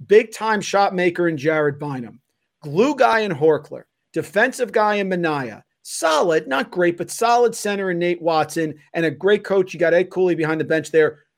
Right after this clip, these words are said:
We would like this team more, but because of the way it played out, people didn't like them. But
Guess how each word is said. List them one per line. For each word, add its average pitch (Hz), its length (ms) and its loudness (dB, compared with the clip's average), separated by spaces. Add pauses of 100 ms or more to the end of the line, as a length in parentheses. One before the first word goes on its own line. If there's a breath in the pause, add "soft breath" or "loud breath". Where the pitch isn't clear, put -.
(160)
We 240 260 0
would 311 200 -2
like 196 320 2
this 190 240 -4
team 180 460 -4
more, 170 400 -4
but 175 160 -2
because 277 480 -2
of 269 80 -12
the 269 80 -8
way 226 320 2
it 220 160 0
played 208 260 0
out, 196 220 0
people 214 320 -4
didn't 185 240 -2
like 226 240 -2
them. 165 180 -2 (280 soft breath)
But 185 180 0